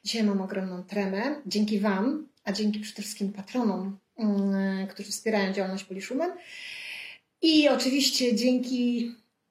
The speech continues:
y, fantastycznej współpracy z Kasper Fotos, który wiecznie nam pomaga. Więc bardzo się cieszę, że dzisiaj mogę być razem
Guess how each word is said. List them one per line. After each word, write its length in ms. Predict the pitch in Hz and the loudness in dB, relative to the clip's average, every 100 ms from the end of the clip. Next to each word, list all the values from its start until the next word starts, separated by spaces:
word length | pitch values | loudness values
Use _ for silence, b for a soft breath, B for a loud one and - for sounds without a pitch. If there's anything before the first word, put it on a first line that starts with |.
| _ _ - | _ _ 2
y, 400 | 220 220 220 214 - | 4 4 4 2 2
fantastycznej 640 | 240 240 277 302 - 277 | 2 4 4 4 4 4
współpracy 560 | - 285 - 247 - | 2 -2 0 0 0
z 100 | - | -2
Kasper 420 | - 208 - 202 202 | -2 -4 -2 -4 -2
Fotos, 340 | 185 180 190 | -6 -6 -12
który 300 | - 185 185 | -10 -8 -8
wiecznie 300 | 190 180 175 | -8 -8 -10
nam 140 | 175 | -10
pomaga. 460 | 190 180 175 175 185 - _ _ B B B B B - | -12 -12 -12 -10 -14 -14 _ _ B B B B B -4
Więc 220 | 190 190 | -2 -2
bardzo 280 | 190 190 196 | -2 -2 -2
się 120 | - | -6
cieszę, 260 | - 196 185 | -8 -6 -6
że 120 | 180 | -6
dzisiaj 220 | - 185 | -6 -6
mogę 220 | 175 180 | -6 -8
być 360 | 175 170 - - | -8 -8 -8 -8
razem 540 | 185 180 175 180 175 | -8 -6 -6 -8 -10